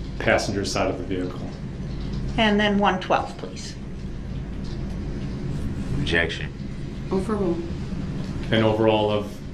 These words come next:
Speaker 1: the vehicle from vantage point, rear driver side of the vehicle.
Speaker 2: Is the rear driver's side window,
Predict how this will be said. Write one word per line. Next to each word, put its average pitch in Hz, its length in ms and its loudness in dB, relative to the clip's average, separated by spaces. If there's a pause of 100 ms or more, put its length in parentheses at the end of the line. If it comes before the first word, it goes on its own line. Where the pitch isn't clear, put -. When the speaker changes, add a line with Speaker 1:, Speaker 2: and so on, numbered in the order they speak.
(600)
Speaker 1:
the 110 60 0
vehicle 104 580 4 (180)
from 110 240 4
vantage 107 380 4
point, 104 320 0 (140)
rear 107 200 4
driver 101 540 2
side 95 280 -4
of 92 120 -2
the - 140 4
vehicle. - 280 0 (1120)
Speaker 2:
Is 214 240 2
the 208 320 4 (720)
rear 262 300 8
driver's 240 440 4
side 190 280 0
window, 175 460 2